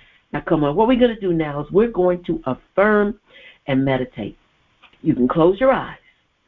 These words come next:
or you can just relax and listen as you follow along. Breathe in. Breathe out.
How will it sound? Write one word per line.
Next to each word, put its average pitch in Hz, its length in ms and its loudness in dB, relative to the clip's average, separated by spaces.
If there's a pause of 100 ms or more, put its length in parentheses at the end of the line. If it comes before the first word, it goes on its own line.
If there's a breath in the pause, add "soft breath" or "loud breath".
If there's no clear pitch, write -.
(180)
or 123 80 -2
you 120 120 0
can 120 160 -4
just 120 240 -4
relax 127 640 -2 (120)
and 120 200 4
listen 147 520 0 (320 loud breath)
as 113 160 -4
you 117 80 2
follow 120 480 0
along. 113 440 -6 (920)
Breathe 110 260 2
in. 139 340 0 (1900)
Breathe 127 240 2
out. 110 260 -8